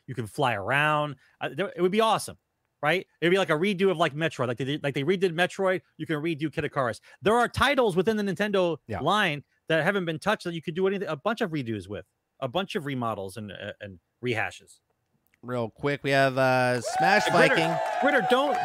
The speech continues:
Speaker 1: don't laugh. They, listen, Virtual's coming out.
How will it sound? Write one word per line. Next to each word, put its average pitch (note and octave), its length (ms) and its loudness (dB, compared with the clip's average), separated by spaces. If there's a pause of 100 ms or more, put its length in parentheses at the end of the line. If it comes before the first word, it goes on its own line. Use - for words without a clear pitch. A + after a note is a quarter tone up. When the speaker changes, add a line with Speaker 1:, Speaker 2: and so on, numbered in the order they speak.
Speaker 1:
don't B3+ 180 2
laugh. A3 340 2 (400)
They, C#4 280 2
listen, G3+ 220 0 (1400)
Virtual's A#3 420 0
coming C4+ 220 0
out. C#4+ 240 0